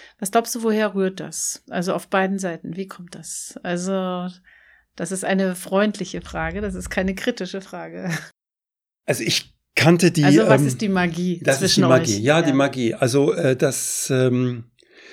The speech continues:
Speaker 2: die Magie ist natürlich das Verständnis des Mediums Fotografie. Das muss ich ganz kurz erklären.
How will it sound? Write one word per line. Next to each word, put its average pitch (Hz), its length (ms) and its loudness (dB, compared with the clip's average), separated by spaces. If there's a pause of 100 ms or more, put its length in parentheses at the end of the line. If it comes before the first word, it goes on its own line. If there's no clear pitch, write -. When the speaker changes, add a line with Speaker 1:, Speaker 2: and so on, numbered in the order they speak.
(560)
Speaker 2:
die 139 160 -4
Magie 135 680 -2
ist 160 180 4
natürlich 139 260 0
das 135 160 0
Verständnis 131 680 0
des - 180 -6
Mediums 120 400 0
Fotografie. - 560 -6
Das 123 180 -4
muss 135 140 -2
ich 127 80 -8
ganz 135 220 -2
kurz 123 240 -8
erklären. 104 480 -10